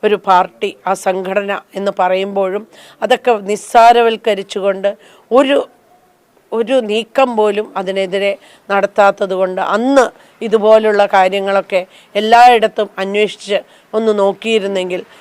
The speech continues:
ഇത് ഒത്താശ ചെയ്യുന്ന, ശരിക്ക് വെളിച്ചം കൊടുക്കേണ്ട ആൾക്കാരാണ് അവിടെ പഠിപ്പിക്കുന്ന അധ്യാപകർ.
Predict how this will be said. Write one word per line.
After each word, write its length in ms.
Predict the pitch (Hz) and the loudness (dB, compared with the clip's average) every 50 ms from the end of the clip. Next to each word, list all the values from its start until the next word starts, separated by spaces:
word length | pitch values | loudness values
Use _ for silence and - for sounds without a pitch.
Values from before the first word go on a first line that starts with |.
| _ - 240 | _ -8 -2
ഇത് 100 | 214 226 214 185 | 0 0 0 0
ഒത്താശ 420 | - _ - 262 240 240 254 240 - 254 214 220 | -2 _ 0 4 4 4 4 4 2 -2 0 0
ചെയ്യുന്ന, 320 | 208 196 202 196 196 190 185 180 - - - - - - | 0 0 0 -2 -4 -6 -8 -10 -12 -20 -20 -20 -14 -8
ശരിക്ക് 320 | - 196 190 202 - - 208 202 | -8 -8 -8 -8 -6 -6 -4 -4
വെളിച്ചം 400 | 208 220 208 - - - 240 240 220 | -4 -4 -6 -4 -2 0 0 2 2
കൊടുക്കേണ്ട 420 | 220 202 202 202 - 202 202 196 202 190 - - - - - - - _ - 196 190 | 2 0 0 0 -2 -2 0 0 0 -2 -2 -6 -16 -20 -20 -20 -20 _ -4 0 2
ആൾക്കാരാണ് 640 | 202 208 202 - 226 214 208 208 208 202 196 196 202 - - _ _ - 196 | 2 2 0 2 4 4 4 6 4 2 -2 -2 -6 -12 -16 _ _ -2 0
അവിടെ 200 | 202 220 220 233 226 - | 0 2 2 2 2 2
പഠിപ്പിക്കുന്ന 520 | 208 190 185 190 - 226 175 - 202 190 196 190 180 | -2 -2 -2 -4 -8 -8 -8 -6 -6 -4 -4 -4 -4
അധ്യാപകർ. 520 | 160 151 185 185 185 185 185 170 185 180 | -4 -2 0 2 2 2 0 -2 -4 -4